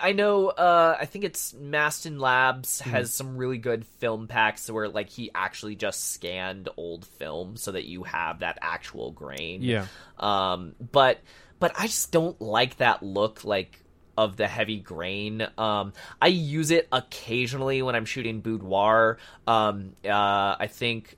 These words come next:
Speaker 1: there's, like, a Kodak one and a Fuji one that I really like applying that just gives a little bit of a subtle warm glow to,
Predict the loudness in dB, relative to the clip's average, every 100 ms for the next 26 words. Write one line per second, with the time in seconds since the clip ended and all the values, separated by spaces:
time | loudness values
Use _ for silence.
0 | -4 -2 0 -2 -2 -10 -4 2 4 4
1 | 2 -2 -2 -2 -6 -8 -10 -8 -8 -6
2 | -4 -2 -2 -2 -6 -4 -4 -2 -2 -2
3 | -6 -6 -4 -4 -4 -6 2 2 4 0
4 | 2 0 2 0 2 4 2 2 0 -2
5 | 2 4 4 2 0 0 2 0 -4 -10
6 | -12 -4 0 0 -2 -2 -4